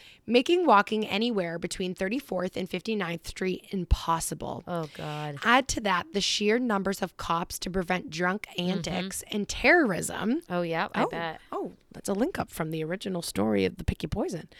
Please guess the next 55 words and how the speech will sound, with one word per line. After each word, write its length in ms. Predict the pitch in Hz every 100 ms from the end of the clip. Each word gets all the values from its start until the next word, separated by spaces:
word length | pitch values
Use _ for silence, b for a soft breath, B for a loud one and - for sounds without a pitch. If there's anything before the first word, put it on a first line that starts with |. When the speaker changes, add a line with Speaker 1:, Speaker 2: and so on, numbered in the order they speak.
| B B B B
Speaker 1:
as 200 | - 226
well 360 | 202 233 262 294
as 160 | - 185
keeping 320 | - 214 233
people 320 | 208 214 226 -
out 140 | 165
of 100 | 175
the 60 | 175
streets 400 | - 175 175 -
so 80 | 180
they 140 | 170
don't 260 | 170 160 160
get 120 | 202 -
run 140 | 247
over. 360 | 302 233 - - - _ _ _
Means 280 | 208 226 202
that 280 | 220 220 - _ _ _ - -
everything 460 | 254 302 339 302
is 140 | 294 -
cordoned 420 | - 208 233 233
off 260 | 185 180 -
and 160 | 190 190
impossible 540 | 175 - 170 - 160
to 100 | 156
go 180 | 175 170
to. 320 | - - 143 - B B B B B B
It 160 | 254 247
was 140 | 269
eleven 340 | 254 226 208 247
o'clock 340 | 254 233 196
at 80 | 196
this 140 | 202
point, 340 | - 202 196 214
so 120 | 214
it 80 | 165
wasn't 380 | 185 180 202 220
as 200 | 233 220
bad. 420 | 170 170 160 190 B B -
My 140 | 226
friends 500 | 233 - 208 220 254
and 80 | 269
I 100 | 254
got 200 | 262 247
separated 520 | - 180 185 185 185
as 240 | 175 180 180
we 120 | 185
looked 240 | 170 -
for 100 | -
bathrooms, 460 | 220 175 175 175 -
and 120 | 180
somehow, 600 | - - 330 311 180 175
in 160 | - 185
my 120 | 175
drunken 440 | 185 190 202 240
stupor, 480 | - 180 170 175 175